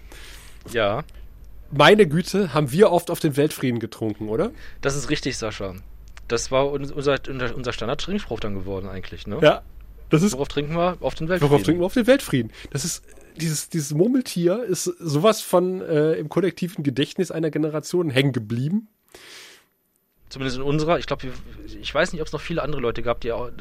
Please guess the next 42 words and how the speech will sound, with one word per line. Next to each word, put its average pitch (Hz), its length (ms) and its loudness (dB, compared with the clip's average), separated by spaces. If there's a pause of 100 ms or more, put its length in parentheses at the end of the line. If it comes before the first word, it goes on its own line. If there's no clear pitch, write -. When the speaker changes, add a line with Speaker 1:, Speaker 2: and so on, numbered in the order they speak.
(100)
Speaker 1:
also 127 200 -2
in 147 60 -2
unserem 147 260 4 (180)
Bekan-, 147 320 -2
in 165 100 0
unserem 175 300 4
Umfeld, 185 400 2
die 143 60 0
auf 143 100 0
den 143 80 -6
Weltfrieden 139 320 2
gedruckt 110 300 -4
Speaker 2:
Genau. 185 200 10
Speaker 1:
haben, 147 140 2
außer 127 220 0
uns 131 240 -4 (220)
drei 135 220 2
oder 147 120 6
vier, 175 360 0 (260)
die 143 100 -4
wir 143 140 -2
waren, 170 240 0
oder 139 140 -2
fünf. 175 380 0 (1500)
Wir 139 100 4
haben 156 120 4
oft 185 140 2
auf 175 80 -4
den 180 100 -2
Weltfrieden 123 300 0
angestoßen, 98 540 0
Speaker 2:
Ja. 113 180 -2
Speaker 1:
ja, 95 40 -8
und 123 300 -8
hat 139 200 -4
nicht 160 160 -2
viel 190 100 -2
gebracht. 156 540 -6
Speaker 2:
Nee, 127 280 2
in 135 80 -4
der 131 120 0
Tat. 123 300 -2